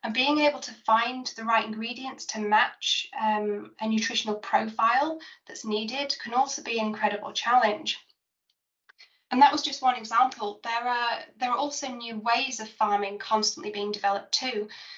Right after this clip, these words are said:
such as, l-, um, land-based recirculation tanks or offshore sea cages that require more robust or alternatively more biodegradable feed pellets.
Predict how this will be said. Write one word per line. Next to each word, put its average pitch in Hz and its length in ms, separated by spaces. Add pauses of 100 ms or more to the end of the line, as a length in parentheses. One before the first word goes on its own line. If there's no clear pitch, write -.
(140)
such - 400
as, 214 540 (100)
l-, 214 340
um, 214 460 (120)
land-based 233 600
recirculation 226 880
tanks 202 580
or 202 480
offshore - 460
sea 247 240
cages 208 640 (440)
that 220 160
require 214 760
more 208 240
robust - 720
or 202 440
alternatively 214 640
more 202 240
biodegradable 214 760
feed 254 280
pellets. - 580